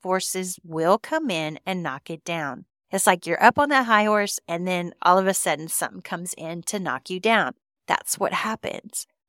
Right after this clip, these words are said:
But an essential part of the learning process in, is knowing how to reduce importance. What I have found during my most recent <laughs> learning endeavor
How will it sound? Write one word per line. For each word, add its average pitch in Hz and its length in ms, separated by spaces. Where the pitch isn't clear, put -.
But 240 260
an 233 140
essential 330 440
part 190 380
of 190 140
the 180 160
learning 254 300
process 160 600
in, 180 420
is 202 220
knowing 190 560
how 196 640
to 170 160
reduce 156 460
importance. 170 760
What 202 260
I 196 240
have 294 180
found 170 380
during 170 200
my 165 140
most 165 480
recent 208 520
<laughs> 214 100
learning 208 340
endeavor 147 600